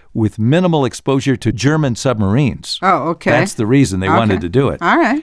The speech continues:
Speaker 1: It was kind of a stop and start thing with politically connected real estate interests arguing to keep it going.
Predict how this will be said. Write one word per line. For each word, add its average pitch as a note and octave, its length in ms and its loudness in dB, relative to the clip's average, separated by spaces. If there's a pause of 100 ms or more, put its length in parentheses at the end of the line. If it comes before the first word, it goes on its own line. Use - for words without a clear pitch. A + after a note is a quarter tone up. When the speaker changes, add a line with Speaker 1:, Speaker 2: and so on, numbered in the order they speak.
Speaker 1:
It F3+ 100 -4
was G3 120 0
kind E3 220 -2
of - 40 -2
a A#2+ 60 0
stop - 400 -2
and A2+ 140 -2
start B2 400 -2
thing G#2+ 420 0
with G#2 300 -2
politically B2 500 0
connected A#2+ 480 0
real B2 180 2
estate A2 320 0
interests A2 640 0
arguing C3 480 0
to A2 80 -6
keep D3+ 240 -2
it C3 100 -10
going. E3 380 0